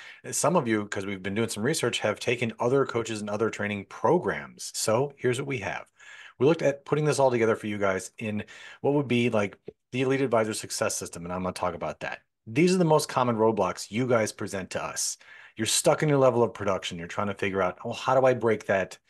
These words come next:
threshold? How, if you've reached a million, how do you stay there? How do you reach two? If you've reached five hundred, how do you reach a million? You wanna move up market, get in front of those high net worth clients Aaron was talking about just a few minutes ago. Where are they? How do I get to them?"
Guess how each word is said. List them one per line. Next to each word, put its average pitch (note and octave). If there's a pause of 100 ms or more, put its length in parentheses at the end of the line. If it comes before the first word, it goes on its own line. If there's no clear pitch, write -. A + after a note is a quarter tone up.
(140)
threshold? G2
How, B2+
if C3
you've C3
reached C#3
a C3+
million, C3
how A#2
do A#2+
you A2
stay G2+
there? D#2+
How G2+
do A#2
you A2+
reach A2
two? -
If -
you've A#2
reached C3
five C#3+
hundred, D3+
how -
do F#2+
you G2+
reach B2+
a F#2+
million? D2+
You A#2
wanna B2
move C3
up C3
market, B2
get A#2+
in A#2
front B2+
of B2
those A#2
high -
net A2+
worth G#2+
clients G#2+
Aaron G2+
was F#2+
talking G2+
about F#2+
just F#2
a -
few G2+
minutes A2+
ago. C#2 (320)
Where C#3+
are D#3
they? E2+
How G#2
do B2
I B2+
get B2+
to -
them?" -